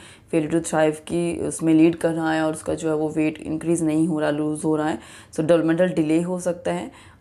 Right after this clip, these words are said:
और it is a come under a form of abuse कि बच्चा जो है वो, अ, फिजिकली अब्यूज़ के under आ रहा है, कि उसको निगलेक्शन हो रही है, उसकी राइट्स को हम फुलफिल नहीं कर पा रहे हैं,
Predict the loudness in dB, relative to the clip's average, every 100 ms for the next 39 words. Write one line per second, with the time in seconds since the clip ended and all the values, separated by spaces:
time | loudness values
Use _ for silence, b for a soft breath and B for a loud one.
0 | -6 -2 0 0 0 -2 -4 -2 -2 0
1 | 2 4 4 4 4 4 2 0 0 0
2 | -4 0 0 0 -2 -2 -2 -2 -2 0
3 | 0 0 -2 0 -2 0 -2 -2 -2 0
4 | 0 0 0 -2 -2 0 -2 0 -2 -4
5 | -4 -2 0 0 -2 -4 -4 -2 0 0
6 | -2 -2 0 0 -2 -6 -6 -6 -4 -4
7 | -2 -2 -2 -2 -4 -4 -4 -4